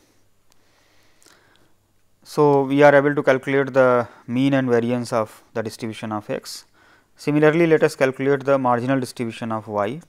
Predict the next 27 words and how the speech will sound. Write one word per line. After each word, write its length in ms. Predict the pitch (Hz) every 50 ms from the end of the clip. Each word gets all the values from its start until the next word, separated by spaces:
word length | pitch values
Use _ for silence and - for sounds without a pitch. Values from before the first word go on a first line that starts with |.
| _ _ _ _ _ _ _ _ _ _ _ _ _ _ -
that 220 | 113 113 120 117
is 260 | 143 139 127 - - - _ _ _ _ _ _ _ _ _ _ _ _ _ _
integral 640 | - - 120 120 117 135 127 127 127 123 123 127 131 127 _ _ _ - -
two 320 | 131 131 135 139 143 160 _ _ _ _ - 110
dx 720 | 104 107 120 123 127 127 123 117 117 - - - - - _ _ _ _ _
from 460 | _ - 117 113 104 107 113 131 131 _ _ -
y 340 | - 98 101 107 107 110 107 -
to 180 | - 127 156 175 _ _ _ _ _ _ _ _ _ _ -
one, 360 | - 104 107 110 110 127 170 - _ _ _ _ _ _ _ _ _ _ _ _ _ -
that 140 | 117 113 120
is 120 | 113 113
equal 260 | 117 113 - 120 113 117
to 140 | 120 113 113 -
two 160 | 131 135 131
times 460 | - 131 113 110 110 127 135 - - - _ -
one 280 | - 110 113 113 113 113
minus 600 | 107 104 104 104 104 101 101 - - - - _ _ _ _ -
y 380 | 98 101 101 101 98 104 143 160 _ _ _ _ _ _ _ _ _ _ _ _
for 260 | _ - - 110 107 104 104
zero 300 | 110 110 107 113 113 113
less 220 | 110 110 104 101
than 240 | - 104 101 - 110
y 240 | 95 92 92 95 98 -
less 180 | - - -
than 260 | _ - 92 - 87 -
one, 200 | - - - - _ _ _ _ _ _ _ _ _ _ _ _ _ _ _ _ _ _ _ _ _ _ - 107
zero 380 | 107 110 107 110 117 135 151